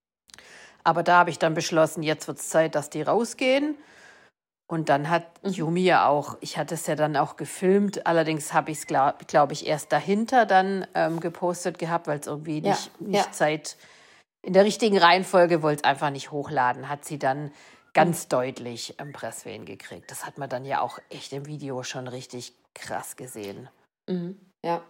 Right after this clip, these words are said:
Speaker 1: Und da hab ich schon
Speaker 2: Wahnsinn.
Speaker 1: gewusst, alles klar, jetzt jetzt ist Schicht im Schacht, jetzt geht's definitiv
Speaker 2: Ja, mein
Speaker 1: los.
Speaker 2: Tipp war ja tagsüber, aber der Deal mit der Yumi war eigentlich, lass die Tanja schlafen. Also so richtig tagsüber, daran hat sie sich <laughs> jetzt nicht ganz gehalten.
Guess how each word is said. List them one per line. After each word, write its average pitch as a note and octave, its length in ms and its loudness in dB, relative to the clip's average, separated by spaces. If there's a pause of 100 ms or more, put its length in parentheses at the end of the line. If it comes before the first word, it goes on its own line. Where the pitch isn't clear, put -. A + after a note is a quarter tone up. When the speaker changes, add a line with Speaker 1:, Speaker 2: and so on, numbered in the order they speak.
(100)
Speaker 1:
Und E3+ 140 -4
da F#3 60 12
hab G3+ 100 8
ich F#3+ 80 -4
schon F#3+ 100 0
Speaker 2:
Wahnsinn. D3 160 -2
Speaker 1:
gewusst, C3+ 260 -4
alles B2+ 280 -6
klar, A#2+ 260 -4
jetzt - 500 -12 (440)
jetzt B2 220 -10
ist A#2 100 -8
Schicht - 260 -12
im B2 100 -14
Schacht, - 340 -10
jetzt A2+ 200 -14
geht's - 260 -16
definitiv A#2 440 -10
Speaker 2:
Ja, A3 160 2
mein A#3 260 0
Speaker 1:
los. - 120 -6
Speaker 2:
Tipp E4+ 100 -2 (140)
war B3 200 4
ja C#4 220 0
tagsüber, C#4+ 760 -2
aber G#3+ 220 0
der G3+ 140 -2
Deal B3+ 280 -2
mit C4+ 220 -4
der G3+ 80 2
Yumi C4 420 -2
war F#3+ 220 2
eigentlich, B3+ 680 -2
lass D#3 300 -2
die D3+ 140 -12
Tanja C#3 420 -10
schlafen. C#3+ 720 -8 (200)
Also F3+ 220 2
so F3 180 -2
richtig A3+ 520 -4
tagsüber, G#3+ 680 0 (320)
daran G#3+ 300 4
hat G#3+ 160 0
sie G#3+ 60 -2
sich - 340 -2
<laughs> - 20 6
jetzt B3 240 2
nicht D4 440 0
ganz - 360 2
gehalten. F3+ 640 2